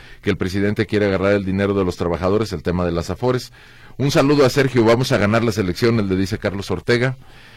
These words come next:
Eh, dice Ignacio García, ¿quién se beneficia de la delincuencia? Jueces, magistrados, M Ps. Y Alberto Martínez nos pide, Mario, que no juzguemos mal a Claudia Delgadillo por decir verificación, eh, confundir verificación con afinación.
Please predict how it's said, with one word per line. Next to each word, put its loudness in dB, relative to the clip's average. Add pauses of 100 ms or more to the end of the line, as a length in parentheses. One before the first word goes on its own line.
(200)
Eh, 6
dice 0
Ignacio 0
García, 2
¿quién -2
se -2
beneficia -2
de 2
la 0
delincuencia? -2 (100)
Jueces, -2
magistrados, 0
M -2
Ps. -2 (400)
Y 6
Alberto 2
Martínez 0
nos -2
pide, 2
Mario, 4
que 0
no 0
juzguemos -2
mal 0
a -4
Claudia -2
Delgadillo -2
por -4
decir -2 (340)
verificación, 0 (520)
eh, -4
confundir -8
verificación -6
con -8
afinación. -4